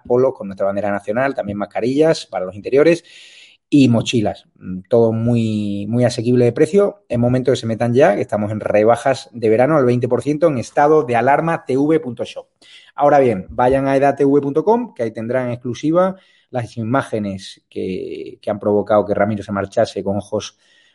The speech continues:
llorosos y también, ¿no? eh, al murciano encabronado, que hoy en exclusiva solo estará en edatv punto com, edatv punto com. Un abrazo fuerte y gracias por vuestro apoyo. Y apoyen a Ramiro, síganlo en las redes sociales, porque se merece todo nuestro apoyo y todo nuestro cariño. Un abrazo fuerte, me despido ya.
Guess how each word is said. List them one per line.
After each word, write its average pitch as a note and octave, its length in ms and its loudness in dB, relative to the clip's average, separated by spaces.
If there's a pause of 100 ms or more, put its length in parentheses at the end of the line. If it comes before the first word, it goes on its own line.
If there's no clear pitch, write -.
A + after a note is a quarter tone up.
(180)
llorosos E3+ 880 4 (180)
y B2 120 -4
también, A#2+ 640 2
¿no? B2+ 340 -2
eh, F#2+ 480 -6
al G2 140 -4
murciano G2+ 320 -4
encabronado, G#2+ 420 0
que A2+ 100 -6
hoy A2 180 0
en A2 40 -2
exclusiva A#2+ 400 -2
solo A2 200 -4
estará G#2+ 200 -2
en A2 140 -2
edatv A#2+ 840 0
punto A2+ 600 -6
com, A2 340 2 (180)
edatv A#2+ 680 -2
punto G#2 320 -12
com. - 140 -16 (340)
Un B2+ 100 -2
abrazo C#3 380 4
fuerte F#3 640 2
y A#2 80 -4
gracias A#2+ 300 0
por C3 140 -2
vuestro B2+ 240 -2
apoyo. E3 400 2 (460)
Y B2+ 80 -2
apoyen C#3 380 4
a C#3 80 4
Ramiro, D#3 420 4
síganlo C3+ 480 -2
en A#2+ 360 -8
las A#2 140 -4
redes B2+ 220 -2
sociales, C#3 380 2
porque A2+ 140 -4
se A#2 40 -4
merece A2 260 -4
todo A2+ 120 -2
nuestro G#2+ 240 -6
apoyo A#2 160 -4
y - 20 -6
todo G2+ 140 -6
nuestro G2 200 -10
cariño. F#2+ 260 -6
Un C#3 60 -2
abrazo C#3+ 240 2
fuerte, F3 280 0
me D#3+ 80 0
despido C#3+ 340 -2
ya. F#3+ 280 2